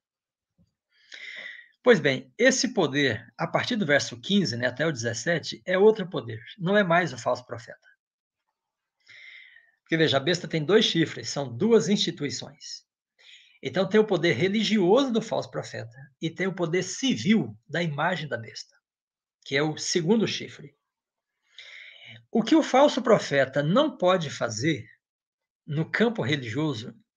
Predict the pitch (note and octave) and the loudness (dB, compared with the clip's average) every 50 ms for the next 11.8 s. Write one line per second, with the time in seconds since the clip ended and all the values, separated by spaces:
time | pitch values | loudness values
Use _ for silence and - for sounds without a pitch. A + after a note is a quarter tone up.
0 | _ _ _ - A3 B3+ B3+ B3+ A#3 - - - A3 G3 F#3 D#3 C3 B2+ B2+ E3+ | _ _ _ -2 0 2 2 2 0 0 0 2 4 4 4 4 2 0 0 0
1 | G#3 G#3 G3+ G3+ G3+ G#3 G#3 - - _ - D#3 D#3+ E3 D3+ C3 B2+ C3 C3 A2+ | 0 2 2 2 2 0 0 -4 -8 _ 0 0 0 0 0 0 2 2 2 2
2 | C#3+ C#3 C#3 B2 A2+ B2 B2+ C3+ - - - - E3+ F3 F3 E3+ F3 - F3+ E3 | 0 -2 -4 -4 -4 -4 -4 -4 -4 -6 0 4 4 4 4 4 0 0 2 2
3 | F#3+ F#3 D#3+ A2+ - - - - - - - E3 - _ _ _ _ _ _ _ | 2 2 0 -2 -6 -10 -12 -12 -12 -16 -16 -18 -20 _ _ _ _ _ _ _
4 | _ _ _ _ _ _ - - E3 D3+ - G3 A3 A#3+ C4+ C4+ D3+ A#2 C3 C3+ | _ _ _ _ _ _ -2 0 0 4 6 6 6 6 6 6 6 4 4 2
5 | C3+ C#3 C#3 - _ - - - - - - - G3+ - - D3 D3+ D#3 D#3 - | 0 0 -2 -6 _ -20 -20 -20 -20 -10 -6 -4 -4 -2 -2 -2 -2 -2 -2 -4
6 | - E3 D#3+ E3+ G#3 B3 - - C4+ F3+ B2 C3+ C#3 C#3 C#3 D3+ E3+ D#3 D#3 C#3 | -4 -4 -2 0 0 -2 -2 -2 -2 -2 0 2 2 2 2 0 -2 -2 -2 -2
7 | B2 - - - - - _ _ _ _ _ _ _ _ _ _ _ _ _ _ | -4 -4 -6 -10 -14 -16 _ _ _ _ _ _ _ _ _ _ _ _ _ _
8 | _ _ _ _ _ _ - - - - - - _ - D#3 C#3 - - - F3 | _ _ _ _ _ _ -20 -20 -20 -20 -20 -8 _ 0 0 0 0 2 2 4
9 | E3 A#3 C4 B3+ G#3 - E3 D#3+ D#3+ - - C3 A#2 - - F3 F3 E3+ D#3+ D3+ | 4 6 4 2 2 0 0 0 0 -2 -4 -6 -6 -2 0 0 0 0 -2 -2
10 | D#3+ D#3+ D#3 F3+ F3+ - - F3 E3+ - F#3 F3+ F3 E3 G3 G#3 G3+ G3+ G#3+ F#3+ | -2 -2 0 -2 -4 -4 -4 -6 -4 -2 -2 -2 0 2 2 2 4 4 4 4
11 | D3 B2+ A2 - - - F#3 G3+ E3 B2+ A2 G#2+ - - - | 4 2 0 -4 -6 -6 -6 -4 -4 -4 -6 -8 -10 -14 -18